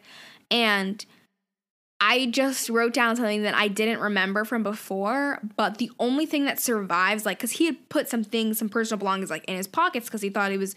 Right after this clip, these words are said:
running away forever. The only thing that survives is his father's compass.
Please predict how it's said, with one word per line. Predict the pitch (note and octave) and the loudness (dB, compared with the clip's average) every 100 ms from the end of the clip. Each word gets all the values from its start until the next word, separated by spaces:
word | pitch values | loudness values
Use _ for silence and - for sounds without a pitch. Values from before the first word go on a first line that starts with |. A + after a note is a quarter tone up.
| - - _ - | -14 -20 _ -2
running | G3 F#3+ | 0 2
away | F#3+ F#3+ G#3+ | 0 0 -2
forever. | G#3+ - D4 D#4+ A3+ G3+ A3 - _ - - _ | -2 2 2 2 0 0 -4 -12 _ -20 -20 _
The | A#3 | -8
only | - C4+ | -2 0
thing | F4 F#4 | 0 -2
that | - | -2
survives | C#4 A3 G#3 G#3 G3+ - | -2 0 2 2 0 -4
is | G3+ | -6
his | G3 | -6
father's | - - G3+ A3 B3 A#3+ A#3+ - | -6 -2 0 2 0 -2 -4 -10
compass. | - - G#3 G3 - - - | -10 -4 -4 -4 -10 -12 -14